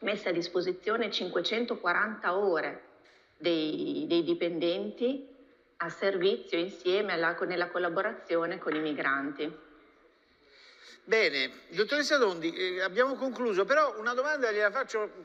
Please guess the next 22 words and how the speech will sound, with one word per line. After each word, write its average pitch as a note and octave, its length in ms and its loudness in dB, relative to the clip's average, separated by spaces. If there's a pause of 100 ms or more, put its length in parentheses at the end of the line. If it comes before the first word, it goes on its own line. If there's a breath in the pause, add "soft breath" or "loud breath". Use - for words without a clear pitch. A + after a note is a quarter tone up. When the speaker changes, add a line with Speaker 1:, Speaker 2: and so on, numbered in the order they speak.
Speaker 2:
in G#3+ 120 -10
un A3+ 80 -8
secondo. C3+ 720 -2
Quanti C#4 540 2
ragazzi A3 540 4
hanno D3 160 4
trovato D3+ 340 2
lavoro D3 420 0
fino C#3 260 -8
ad C#3 60 -6
ora B2 200 -4
con A#2+ 120 -12
questo B2+ 300 -12
progetto? A2 840 -10
Cioè, C#3+ 280 -6
so-, F3 240 -14
mi, E3+ 180 -14
mi E3+ 120 -8
basta F3+ 320 0
un G3 100 -4
numero. B2 680 -2 (380)
Speaker 1:
<laughs> - 420 0